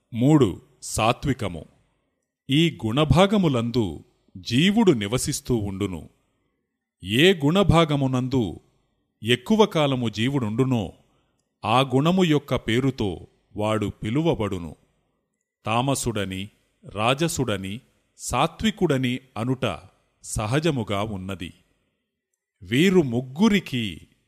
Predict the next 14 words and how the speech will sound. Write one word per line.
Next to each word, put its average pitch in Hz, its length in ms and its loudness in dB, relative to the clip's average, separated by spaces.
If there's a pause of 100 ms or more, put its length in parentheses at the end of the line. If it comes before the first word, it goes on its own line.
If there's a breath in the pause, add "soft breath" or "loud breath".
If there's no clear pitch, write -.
(300)
అతీతునిగా 110 920 -4 (460)
ఆత్మ 135 360 -4
ఉన్నది. 95 500 -8 (1300)
గుణచక్రమునకు 139 920 -2
మధ్యగల 113 760 -2 (140)
ఆత్మ 98 580 -6 (600)
సర్వజీవులకు, 120 1400 -2 (100)
గుణములకు 139 640 -2
సాక్షిగా 143 760 -4
ఉన్నది. 95 500 -8 (1040)
మధ్యనున్న 143 840 0 (180)
ఆత్మలోనికి 120 1160 -2 (420)
జీవాత్మ 160 720 -2
చేరిన 117 680 -6